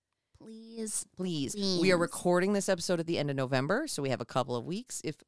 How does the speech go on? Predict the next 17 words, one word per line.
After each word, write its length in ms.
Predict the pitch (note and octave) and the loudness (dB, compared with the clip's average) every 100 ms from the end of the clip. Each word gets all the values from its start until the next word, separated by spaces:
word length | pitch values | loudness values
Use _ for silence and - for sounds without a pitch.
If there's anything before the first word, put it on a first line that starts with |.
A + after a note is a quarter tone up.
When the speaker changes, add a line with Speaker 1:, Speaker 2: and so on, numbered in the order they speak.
| - | -12
Speaker 2:
if 160 | C#3 C3 | -10 -8
you 120 | B2 | -8
have 460 | C3 A#2+ A#2+ F#3 F#3+ | -4 0 0 0 -2
a 120 | D3+ | -2
listener 440 | C#3+ C#3+ F3 D#3 | 0 0 0 0
story 600 | C3+ - C#3+ C3+ E3 A#3+ - | -2 0 2 2 0 -4 -6
to 160 | D3 C#3 | -4 -2
submit 420 | - C3+ C#3 - | -2 -2 -2 -4
to 180 | - - | -4 0
us, 420 | A#2+ C3 - - - _ _ _ | 0 0 -4 -8 -10 _ _ _
and 120 | D3 | 0
you've 100 | D3+ | 2
been 80 | B2+ | 0
hanging 340 | B2 C#3 C#3+ C3+ | -2 -2 0 0
on 180 | B2+ C#3+ | 0 0
to 120 | F#3 | 0
it, 260 | G3+ G3+ | 2 0